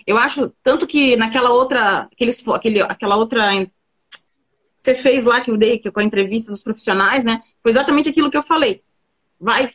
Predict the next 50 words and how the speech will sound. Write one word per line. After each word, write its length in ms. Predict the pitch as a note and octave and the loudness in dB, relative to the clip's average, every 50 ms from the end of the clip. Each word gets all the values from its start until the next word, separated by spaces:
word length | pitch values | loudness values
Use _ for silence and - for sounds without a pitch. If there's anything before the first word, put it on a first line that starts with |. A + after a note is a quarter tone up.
| _ | _
foca 320 | - C#4+ D4 D4+ - - D4+ | 0 0 0 0 0 0 0
num 220 | C#4+ C#4+ C#4 C4+ | 2 4 4 4
nicho, 380 | B3+ A#3+ A3+ A3 - - - _ _ _ - | 4 2 0 -2 -6 -10 -14 _ _ _ -2
foca 180 | C4+ C4 C4 C#4+ | -2 0 2 2
num 140 | B3+ A#3 | 0 2
nicho. 280 | G#3 F3+ E3+ - - - _ _ - - | 0 -2 -6 -8 -12 -20 _ _ -10 -2
Me-, 180 | A3 B3 B3 - - | 2 2 2 2 2
por 120 | D4+ D#4 | 2 2
mais 240 | D#4 D#4+ G4 A4 - | 4 4 2 0 -2
que 60 | F#4+ | -2
no 100 | F4 F4+ | 0 2
início 400 | E4+ D#4+ D#4 E4+ F#4+ F#4 - F4 | 4 4 4 4 4 4 2 0
você 120 | - E4 D4 | 0 0 0
vai 100 | D4+ D4+ | 0 0
pegar 300 | - C#4+ - C#4+ C#4+ C#4+ | 0 0 0 2 4 4
outras 380 | D#4 F#4 - E4 C4 A#3+ - | 2 2 0 -4 -4 -6 -6
coisas, 340 | - - D4 D4 C#4+ C#4+ C4 | -2 0 2 2 2 0 -2
mas 180 | B3+ C4+ C4+ C4 | -2 -2 -2 -2
o 60 | C#4+ | -4
teu 160 | - - D#4+ | -6 -6 -6
caminho 420 | D#4+ - E4 C#4+ C#4 D4 D#4+ F4 F4+ | -4 -2 0 2 2 4 4 2 2
tá 140 | F4 G4 - - | 0 0 0 2
lá. 260 | - E4 B3 - - _ _ _ _ _ _ _ _ | 2 2 2 0 -4 _ _ _ _ _ _ _ _
Mas 220 | - A4+ A4+ A#4+ - | -2 -2 -2 0 2
não 160 | C#4 F4+ F#4 | 2 4 4
tem 160 | - G4 G4+ | 4 2 0
problema, 380 | G4+ F#4+ F4+ D4 B3+ A#3 A#3+ A#3 | 2 2 2 2 2 2 2 2
também 160 | C#4 C#4+ F4+ | 2 2 2
chegou 200 | F#4+ F#4+ D4 E4+ E4 | 2 2 2 2 4
no 40 | E4 | 4
meio 160 | E4+ G4 F#4+ | 4 4 4
do 80 | G4 | 2
ca-, 160 | F#4+ F#4 E4 C4+ | 2 2 2 2
eu 60 | C#4 | 4
não 80 | E4 | 2
cheguei 260 | G4+ - F#4 D4 F#4 G4+ | 2 2 2 0 2 0
naquele 280 | G#4 G#4 A4 F#4 F#4 | 0 2 4 4 6
meu 140 | F#4 F#4 F#4+ | 6 6 4
objetivo, 500 | F#4+ F#4 E4+ G4 F#4+ - - C#4+ B3 B3+ | 2 2 2 0 0 -2 -4 -4 -2 0
mas 140 | B3+ C4+ C4 | 0 0 0
também 180 | C#4+ C#4+ D#4 | 0 0 0
percebi 340 | E4 F4+ - - C#4+ A#3+ B3+ | 0 -2 -4 -4 -4 -4 -4
que 100 | - - | -2 0
não 160 | B3+ B3 A#3+ | 0 0 2
é 120 | A#3+ B3+ C#4 | 2 2 2
onde 160 | C#4 B3+ A#3+ | 2 0 0
que 60 | A3 G3+ | -4 -6
eu 20 | |
quero 240 | - A3+ G3 F#3+ G3+ | -2 0 0 2 2
ir, 240 | C#4 F#4 A4 - | 2 2 2 0